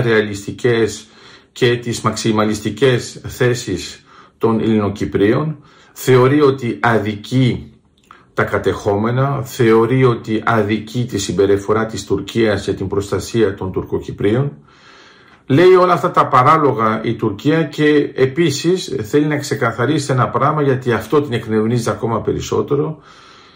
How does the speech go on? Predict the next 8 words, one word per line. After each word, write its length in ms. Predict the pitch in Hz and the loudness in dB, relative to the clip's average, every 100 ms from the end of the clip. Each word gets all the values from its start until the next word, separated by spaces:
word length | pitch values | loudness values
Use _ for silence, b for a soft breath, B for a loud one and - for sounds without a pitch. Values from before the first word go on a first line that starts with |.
| B B - | B B -4
Τι 200 | 151 165 | 2 4
είναι 200 | 175 180 | 4 4
η 60 | |
διαδικασία 1160 | 156 135 123 117 120 107 - 147 147 151 156 - b b b b | 4 4 4 0 -2 -4 0 4 4 4 -2 -10 b b b b
της 240 | - 117 | -6 -2
επίλυσης 680 | - - 139 143 127 139 131 | -2 0 2 2 2 0 -2
του 100 | - | -4
Κυπριακού. 720 | 113 104 107 101 - 92 73 | -6 -6 -2 -2 -2 -4 -6